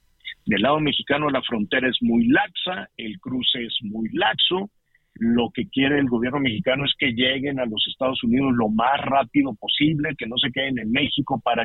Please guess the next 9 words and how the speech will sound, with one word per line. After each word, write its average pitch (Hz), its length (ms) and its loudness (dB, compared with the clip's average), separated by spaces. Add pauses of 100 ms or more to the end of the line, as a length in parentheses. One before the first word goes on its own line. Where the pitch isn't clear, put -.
que, 104 220 -4 (480)
pues, 131 180 2 (140)
para 120 440 2
evitar 139 680 -4
cualquier, 131 420 -6 (160)
eh, 117 260 -4
problema 123 560 0
de 113 120 -4
emergencia 120 880 2